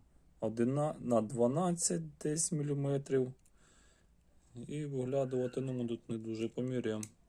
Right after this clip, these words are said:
Буде виглядувати десь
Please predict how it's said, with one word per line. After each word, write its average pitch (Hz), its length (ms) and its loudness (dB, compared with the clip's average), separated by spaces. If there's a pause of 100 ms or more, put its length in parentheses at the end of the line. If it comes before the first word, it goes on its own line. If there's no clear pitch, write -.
(2000)
Буде 110 500 -8 (1300)
виглядувати 110 800 -6
десь 110 420 -6